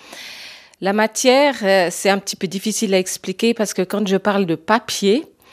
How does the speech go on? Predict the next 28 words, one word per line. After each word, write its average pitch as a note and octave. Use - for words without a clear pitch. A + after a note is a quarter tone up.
tout G#3
le G#3+
monde A3
pense A3
au E3+
papier F#3
journal, F#3+
aux D#3
serviettes F3
de D#3
papier. F#3+
Et F#3
ce -
que G#3+
je -
fais G#3
moi G#3
ici, B3
c'est F3+
vraiment G3+
de G3
la D3+
pâte B3
à G3+
papier, G#3
comme A#3
ils A3
faisaient G3+